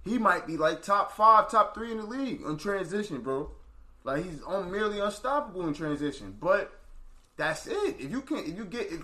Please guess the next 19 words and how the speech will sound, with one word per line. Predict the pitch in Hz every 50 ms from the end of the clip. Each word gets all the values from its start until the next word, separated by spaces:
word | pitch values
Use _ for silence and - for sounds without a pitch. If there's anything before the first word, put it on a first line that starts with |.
| - -
if | 160 185
you | 220 226
gotta | 226 220 214 180
force | - - 196 202 208 185 147
Ben | 143 190 190
Simmons | 185 - 196 185 190 185 170
in | 165
a, | 151 113 - - _ _ -
a | - -
half | - 175 196 196 - -
court | - 196 170 - -
offense, | 190 208 208 - 208 202 185
bro, | - 196 202 202 196
it's | 190 185 - 160
like, | 160 156 135 107 - - - - - - - _ - - - - - _ _
that's | - 151 147 -
where | 190 185 190
it | 185 156
sh-, | -